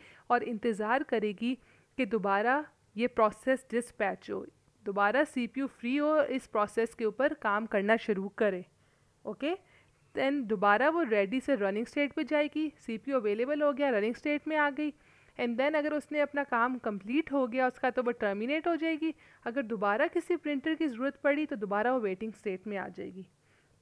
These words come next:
ओके, I hope इस, अ, डायग्रामेटिकली समझाने के बाद आप लोगों को समझ आ गया होगा।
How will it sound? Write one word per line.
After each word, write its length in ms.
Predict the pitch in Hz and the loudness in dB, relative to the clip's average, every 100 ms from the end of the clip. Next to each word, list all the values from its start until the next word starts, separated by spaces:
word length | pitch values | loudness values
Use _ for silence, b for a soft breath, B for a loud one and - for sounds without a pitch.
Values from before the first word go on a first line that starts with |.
| _ _ _ _ - | _ _ _ _ -2
ओके, 360 | 233 202 294 311 | -2 0 0 0
I 220 | 233 214 | 0 0
hope 360 | 220 294 - _ _ _ _ 240 | 0 0 -2 _ _ _ _ -12
इस, 100 | 226 - - | -12 -16 -14
अ, 340 | - 233 220 214 b b b - | -6 -2 -2 -4 b b b 2
डायग्रामेटिकली 640 | 214 233 233 220 285 294 | 2 4 0 0 -2 -6
समझाने 440 | 294 247 233 226 240 | -8 -8 -6 -6 -4
के 120 | 262 | -4
बाद 260 | 240 233 233 | 0 0 2
आप 260 | 208 - | 0 0
लोगों 120 | 226 | -4
को 80 | 226 | -4
समझ 360 | 220 220 220 202 | -4 -4 -4 -6
आ 160 | 196 | -8
गया 220 | 196 240 285 | -4 -2 0
होगा। 300 | 285 330 | 2 0